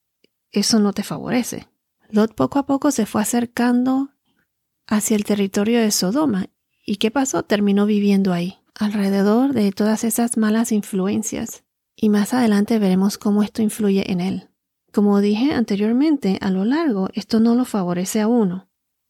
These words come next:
Uno cae en sus costumbres. Lot, gracias a Abraham,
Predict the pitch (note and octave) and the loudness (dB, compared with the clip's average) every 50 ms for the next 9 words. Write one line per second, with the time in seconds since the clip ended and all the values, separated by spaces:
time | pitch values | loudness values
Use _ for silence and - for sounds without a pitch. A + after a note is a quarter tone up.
0 | _ _ _ _ _ _ _ _ _ _ _ - - G#3 G3 G3+ G#3+ G#3+ - - | _ _ _ _ _ _ _ _ _ _ _ -8 -2 0 2 2 2 0 0 -2
1 | A3+ A3+ A#3+ C4 D4 - - G#3 F#3+ F#3 F3+ F3+ F#3+ - G3 - - - - E3+ | 0 2 2 2 0 0 0 0 0 2 0 0 -2 -4 -6 -8 -10 -12 -12 -12
2 | - - - C#4+ D4 D#4+ B3+ - - - - - - _ _ _ _ _ _ _ | -12 -8 -2 0 2 2 2 0 -2 -8 -14 -14 -18 _ _ _ _ _ _ _
3 | _ _ _ _ _ _ _ - G#3 G3+ F#3+ G3 B3 D4 - - G#3+ - F#3+ F#3+ | _ _ _ _ _ _ _ 0 2 2 4 4 2 0 -2 -4 -2 0 0 0
4 | F#3+ - - A#3+ C#4 C4+ - - A3+ F3+ F3+ F3 F3 F3 F3 F3+ F#3 G#3 B3+ D#4+ | 0 0 0 0 0 0 0 -2 0 0 0 -2 -2 0 0 0 2 2 2 0